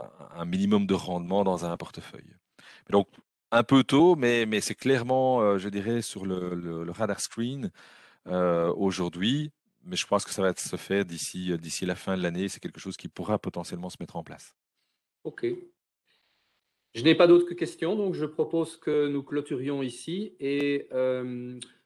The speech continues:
Speaker 2: je, je rebondis sur la, sur la question, euh, qui concernait les valeurs E S G. Le mois prochain, donc ce sera le, le vendredi dix-huit mars,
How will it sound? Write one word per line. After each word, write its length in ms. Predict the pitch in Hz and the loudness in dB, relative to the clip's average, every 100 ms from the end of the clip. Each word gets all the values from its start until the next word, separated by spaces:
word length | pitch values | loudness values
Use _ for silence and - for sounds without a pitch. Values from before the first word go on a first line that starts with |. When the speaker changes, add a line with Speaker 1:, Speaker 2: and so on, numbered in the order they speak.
| _ _ | _ _
Speaker 2:
je, 160 | 117 - | -8 -4
je 140 | 135 | 0
rebondis 520 | 147 156 160 160 180 | 2 2 2 0 -2
sur 160 | 180 175 | -2 0
la, 340 | 151 143 139 | 2 0 -2
sur 140 | 135 143 | -4 -2
la 100 | 135 | -2
question, 760 | 143 - - 156 156 151 135 - | -4 -8 -6 -4 -2 -4 -6 -4
euh, 1040 | 117 117 117 113 113 113 110 107 104 104 - - - - | 0 2 2 2 0 0 -2 -4 -6 -10 -16 -20 -20 -20
qui 120 | 123 | -10
concernait 480 | 131 120 131 131 131 | -8 -4 -4 -2 -2
les 80 | |
valeurs 360 | 120 120 123 120 | 0 2 2 2
E 100 | 117 | 0
S 140 | 110 107 | 0 -2
G. 420 | 117 143 202 - _ _ _ | -2 0 -2 -6 _ _ _
Le 120 | 117 131 | -2 0
mois 160 | 156 | 0
prochain, 600 | 165 147 - 151 165 190 | 0 0 0 -2 -2 -2
donc 200 | 147 127 | -4 -6
ce 140 | - 120 | -8 -12
sera 300 | - 123 123 | -4 -2 0
le, 1000 | 113 107 107 104 104 104 104 104 95 101 | 0 0 -2 -2 -4 -4 -4 -6 -6 -6
le 100 | 107 | -8
vendredi 580 | 107 123 117 123 117 123 | -6 -6 -2 -2 -4 -10
dix-huit 460 | 117 113 113 120 | -10 -12 -8 -4
mars, 420 | 107 151 - - | -2 -4 -6 -18